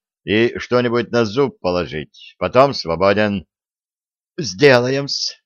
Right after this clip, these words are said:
Виталий не успел даже дойти до стола, как он уже был накрыт. Трактирщик на цыпочках удалился, тщательно закрыв за собой дверь.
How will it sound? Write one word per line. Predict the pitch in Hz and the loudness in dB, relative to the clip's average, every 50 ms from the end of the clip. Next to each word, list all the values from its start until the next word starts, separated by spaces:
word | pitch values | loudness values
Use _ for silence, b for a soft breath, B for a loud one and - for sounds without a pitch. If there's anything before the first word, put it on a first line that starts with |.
| _ _ _ _ _ _ _ _ _ _ _ _ _ _ _ _ _ _ _ _ _ _ | _ _ _ _ _ _ _ _ _ _ _ _ _ _ _ _ _ _ _ _ _ _
Виталий | - 123 120 - 190 190 185 175 | -4 0 6 8 8 8 8 4
не | 165 160 160 | 0 0 -2
успел | 156 - - - - 170 170 156 | -2 -4 -6 -2 2 4 4 4
даже | 123 107 139 151 143 107 117 | 6 6 8 8 8 6 2
дойти | 113 98 110 107 101 - - 135 147 135 | 2 2 2 0 0 -2 -4 -6 -6 -2
до | 107 104 98 | -2 -2 -2
стола, | - - - - 85 85 98 127 147 147 117 78 - _ _ _ _ _ - | -2 -6 -6 -4 -4 -2 2 2 2 2 0 -4 -8 _ _ _ _ _ -4
как | - 104 - - | -4 -4 -2 0
он | 110 117 117 | 0 0 0
уже | 113 92 87 107 | -2 -2 -4 -4
был | 80 80 98 90 82 | -2 -2 -2 -2 0
накрыт. | 95 110 113 - 165 175 180 180 175 - - - _ _ _ _ _ _ _ _ _ _ _ _ _ _ _ _ | 0 0 0 2 0 0 0 -2 -4 -8 -16 -20 _ _ _ _ _ _ _ _ _ _ _ _ _ _ _ _
Трактирщик | - 220 208 - - 113 117 113 113 110 - 170 - - - _ _ _ _ _ _ _ _ - | 4 4 4 4 4 2 2 2 2 -2 -6 -10 -10 -14 -20 _ _ _ _ _ _ _ _ -2
на | 90 110 117 | 0 0 2
цыпочках | - - 202 - 143 110 - - - 92 82 - 95 | 2 -2 -2 -2 -2 -2 -2 -4 -6 -6 -4 -4 -2
удалился, | 95 95 104 101 110 127 139 135 - - 160 170 156 - _ _ _ _ _ _ | 0 0 0 2 0 -2 -4 -4 -2 -2 -2 -2 -2 -6 _ _ _ _ _ _
тщательно | - - - - 143 160 170 151 156 151 147 | -14 -12 0 4 4 4 4 4 0 0 0
закрыв | 110 139 135 - 135 135 147 139 120 | 0 -2 -2 -2 -2 -2 -2 -4 -4
за | 95 101 | -6 -6
собой | - - 98 95 101 101 | -4 -4 -2 -2 -2 -2
дверь. | 87 80 85 87 80 73 - - - | -2 -4 -4 -4 -4 -4 -6 -10 -18